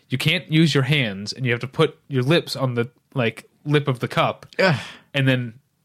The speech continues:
Speaker 1: you have to drink in while they're pouring in the, the ciders or whatever, or the wines or whatever, and try and, and they'll keep pouring theoretically as long as you can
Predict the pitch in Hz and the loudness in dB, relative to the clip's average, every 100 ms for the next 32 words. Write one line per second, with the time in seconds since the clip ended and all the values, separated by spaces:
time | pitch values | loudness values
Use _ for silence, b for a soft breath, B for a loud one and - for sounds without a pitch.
0 | _ - 139 135 131 120 143 131 127 156 | _ -2 0 0 -2 2 2 2 0 0
1 | 135 123 120 123 117 113 135 117 113 117 | 2 2 2 4 0 0 2 2 2 -2
2 | 110 110 110 107 104 113 - 165 139 113 | -2 -4 -2 -2 -2 -4 0 2 2 2
3 | 110 127 113 110 107 107 104 113 131 135 | -2 -2 0 0 0 0 -2 0 2 2
4 | 117 110 113 120 110 110 113 143 127 117 | -2 -6 -4 -2 0 0 -2 0 0 -2
5 | 120 B B B B B 131 139 160 - | -6 B B B B B 0 2 2 0
6 | 175 131 180 170 139 135 143 143 139 135 | -2 2 4 4 4 2 2 2 2 2
7 | 123 113 120 120 117 113 120 117 120 113 | 2 2 2 2 -2 0 0 0 -2 -4